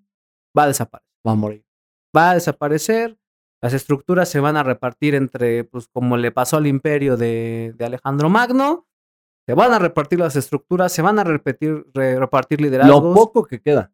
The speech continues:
Speaker 1: Lo poco que queda.
Speaker 2: Lo poco que queda, porque recuerda que muchas de las estructuras ya
Speaker 1: Ya
Speaker 2: están
Speaker 1: están
Speaker 2: con
Speaker 1: en
Speaker 2: Morena,
Speaker 1: Morena.
Speaker 2: ya son morenistas. Entonces, la vieja estructura ya no existe, lo poco que queda, lo poco que queda de madera del barco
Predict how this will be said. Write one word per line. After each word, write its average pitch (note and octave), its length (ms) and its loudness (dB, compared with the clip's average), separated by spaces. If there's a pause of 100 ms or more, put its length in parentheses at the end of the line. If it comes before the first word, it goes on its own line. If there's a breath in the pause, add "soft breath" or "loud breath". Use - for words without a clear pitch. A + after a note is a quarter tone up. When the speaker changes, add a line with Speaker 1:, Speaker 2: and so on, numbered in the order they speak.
(140)
Speaker 1:
Lo C#3+ 200 0
poco A3+ 360 -4
que - 120 -6
queda. F#3+ 220 0
Speaker 2:
Lo C#3 160 6
poco A3 240 0
que E3 160 2
queda, G3 240 6
porque C3+ 220 -2
recuerda D3 320 0
que D3 120 -8
muchas C#3+ 280 -2
de B2+ 60 2
las A2 160 -4
estructuras - 460 -2
ya G#3 100 0
Speaker 1:
Ya C#3 180 4
Speaker 2:
están B2+ 280 2
Speaker 1:
están C#3 60 6
Speaker 2:
con D3 100 8
Speaker 1:
en F3 80 8
Speaker 2:
Morena, F#3+ 160 6
Speaker 1:
Morena. G3+ 320 0
Speaker 2:
ya G2+ 140 -20
son A#2 100 -4
morenistas. F#3 720 2 (600)
Entonces, A2+ 280 -4
la A2 320 4
vieja C#3 420 0
estructura - 640 -2
ya A2+ 120 0
no G2+ 100 -10
existe, D3+ 400 -6
lo A2 200 0
poco - 360 -2
que - 300 -4
queda, C3+ 120 6
lo A2 180 0
poco F#3+ 340 -4
que - 180 -20
queda D#3+ 180 4
de B2+ 100 4
madera B2+ 340 2
del G#2+ 160 2
barco E3+ 440 2